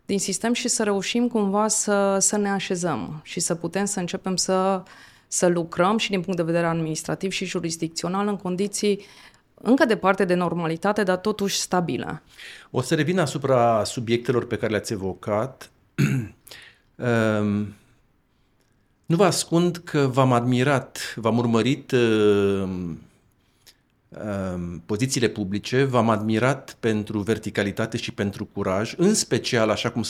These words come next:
Speaker 2: menționam în introducere, în acele două epoci foarte triste. Ehm,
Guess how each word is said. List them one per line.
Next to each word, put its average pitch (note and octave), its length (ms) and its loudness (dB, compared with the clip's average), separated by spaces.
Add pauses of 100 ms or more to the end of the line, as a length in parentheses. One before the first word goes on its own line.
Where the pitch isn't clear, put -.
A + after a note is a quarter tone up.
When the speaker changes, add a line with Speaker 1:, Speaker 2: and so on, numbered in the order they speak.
Speaker 2:
menționam A2+ 460 0
în A2+ 80 2
introducere, A2+ 540 -2
în G#2+ 80 0
acele A#2+ 260 -2
două A#2 480 2 (300)
epoci A#2+ 380 -2
foarte B2+ 300 2
triste. - 600 -8 (960)
Ehm, A2+ 680 -2